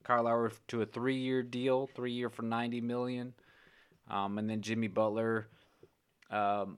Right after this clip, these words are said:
Miami needs to, they need this to work out, you know, uh, 'cause they're kinda putting all their eggs in this basket. Jimmy Butler didn't show up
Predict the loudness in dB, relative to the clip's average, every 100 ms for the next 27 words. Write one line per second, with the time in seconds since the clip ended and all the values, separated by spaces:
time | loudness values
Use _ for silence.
0 | 0 6 8 8 4 2 2 2 0 -6
1 | -8 0 2 2 2 2 0 -2 -2 0
2 | 0 2 2 2 -2 _ -8 -6 -6 -8
3 | -14 _ -8 -2 0 -2 -4 -4 -2 0
4 | 2 4 4 2 0 2 2 2 0 -2
5 | -8 0 4 4 4 -2 -2 -2 0 2
6 | 2 2 -2 -4 -2 0 2 4 6 4
7 | 2